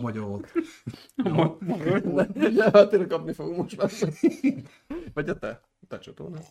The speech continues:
Speaker 1: De az a lényeg, hogy, ö, ezerkilencszázharmincegyben született meg az Oscar-díjnak a neve, ö, <clears throat> ugyanis Margaret, ö, Margaret Herrick,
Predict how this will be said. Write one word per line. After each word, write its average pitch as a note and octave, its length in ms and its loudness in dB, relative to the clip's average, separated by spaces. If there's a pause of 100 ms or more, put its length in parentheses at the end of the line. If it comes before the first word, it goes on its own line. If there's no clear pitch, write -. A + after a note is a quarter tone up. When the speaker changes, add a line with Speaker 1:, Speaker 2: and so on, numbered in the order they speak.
(160)
Speaker 1:
De B2+ 120 -8
az D3+ 140 -6
a D#3+ 60 -2
lényeg, C3+ 200 -2
hogy, C#3 160 -4
ö, C3 260 -2 (1000)
ezerkilencszázharmincegyben C3 1200 -2
született A#2+ 360 -8
meg A2+ 140 -6
az A2+ 280 -6
Oscar-díjnak A#2 580 -6
a A#2 60 -6
neve, C#3 400 -2 (540)
ö, B2+ 260 -2 (380)
<clears throat> - 380 -8
ugyanis B2+ 360 -2
Margaret, B2 560 -2 (120)
ö, A#2 200 -6
Margaret C3 500 -2 (640)
Herrick, D#3+ 460 -2